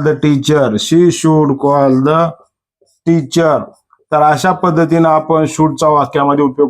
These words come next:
करत असतो. You should study more for the test. You should take exercise. They should read English loudly. He should call the police. You should call the teacher. यानंतरची वाक्य आहेत, he should be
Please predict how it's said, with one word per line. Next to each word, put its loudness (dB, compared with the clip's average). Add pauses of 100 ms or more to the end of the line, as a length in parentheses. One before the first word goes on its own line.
करत 0
असतो. -4 (380)
You 4 (100)
should -4
study -2 (160)
more 0 (100)
for 2
the -2
test. 2
You 2
should -4
take 2
exercise. 0
They 2 (100)
should 0
read 0
English 2
loudly. 2 (540)
He 2
should 0
call 0
the 2
police. 0
You -2
should 0
call 0
the 2 (560)
teacher. 0 (520)
यानंतरची 0
वाक्य 0
आहेत, 0 (520)
he 2 (100)
should 0 (120)
be 2